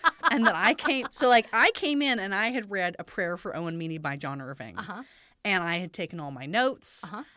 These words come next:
Speaker 2: and I got in here and you're like, "That's not the book I told you to read." <laughs> So we did this podcast where I was like, "Well, she made me read this book, but apparently she didn't, and it was awful, but I didn't have to read it, and now I'm mad." <laughs> And you were like, "Well, here's the book I actually told us to read.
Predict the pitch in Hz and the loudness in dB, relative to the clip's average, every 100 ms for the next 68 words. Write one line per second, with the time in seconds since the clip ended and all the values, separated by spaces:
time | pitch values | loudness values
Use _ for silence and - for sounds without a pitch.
0 | - 190 185 196 214 226 254 233 220 214 | -4 -2 0 2 2 2 -2 -4 -2 -2
1 | 220 220 - 453 427 359 311 294 233 247 | 0 -2 -2 -6 -4 -4 -2 0 0 0
2 | 220 196 190 311 339 403 - - 453 - | -2 -2 -2 -2 -2 -2 0 0 0 0
3 | 415 - - - 262 277 294 277 254 262 | -2 0 -4 4 4 6 4 2 0 -2
4 | - - 330 415 349 269 208 233 220 220 | -4 2 4 4 4 4 4 2 -2 0
5 | 233 262 311 294 226 220 214 254 - - | 2 2 2 0 0 0 2 0 0 0
6 | 226 277 277 247 254 262 226 208 185 226 | 0 0 -2 -2 -2 -4 -4 -6 -4 0
7 | 370 - 214 196 - 254 247 226 214 202 | 0 0 -6 -2 0 0 0 -4 -6 -4
8 | 294 320 220 196 190 175 202 - 208 - | -4 -4 -6 -8 -10 -8 -6 0 2 2
9 | 269 226 233 247 240 269 254 - 233 392 | 2 2 4 6 4 2 0 -2 -2 0
10 | 466 320 392 415 480 605 587 285 180 277 | -2 0 2 2 4 6 8 8 4 -2
11 | - - - 381 - - - 415 277 302 | -8 -12 -6 -6 -4 -8 -8 0 4 6
12 | 302 277 262 262 _ _ - - 226 269 | 6 4 4 0 _ _ -20 -6 -4 -2
13 | 311 330 311 381 226 285 - 262 277 226 | -2 -4 -6 -4 -2 -2 -4 -6 -4 -2
14 | 226 - 208 220 240 | -4 -10 -8 -6 -8